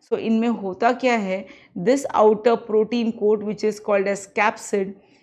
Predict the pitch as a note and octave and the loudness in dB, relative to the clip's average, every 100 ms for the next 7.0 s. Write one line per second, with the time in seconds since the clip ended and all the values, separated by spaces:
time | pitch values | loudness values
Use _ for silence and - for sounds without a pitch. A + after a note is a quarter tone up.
0 | _ - A3+ - A#3+ A3+ G#3 G#3 G#3 A3 | _ -8 -6 0 2 2 2 0 -2 -2
1 | A3+ B3 B3+ C4 A3+ G3+ G#3+ A#3 G3 G3 | -2 0 2 2 2 0 0 0 -2 -6
2 | G#3 A3+ G#3 - G#3 G3+ G#3+ G3+ G3+ G#3 | -4 -2 -2 0 -2 0 -2 -2 -4 -4
3 | G3+ F#3 G3 G#3 G3+ F#3+ F#3 G3 F#3+ G3 | -4 -4 -4 -6 -8 -10 -6 -4 0 -2
4 | G3+ G#3 - _ - F#3+ A#3 B3 G#3 G#3 | -2 -8 -18 _ -10 -2 -2 -2 -2 -2
5 | G#3 G#3+ G#3 - G#3 A3 A3 G#3 G3+ G#3+ | -2 -4 -6 -2 0 0 0 0 2 -2
6 | G#3+ - G3 F#3+ - G#3+ G#3 G3+ F#3 - | -4 -4 -2 -4 -6 -4 -2 -2 -4 -8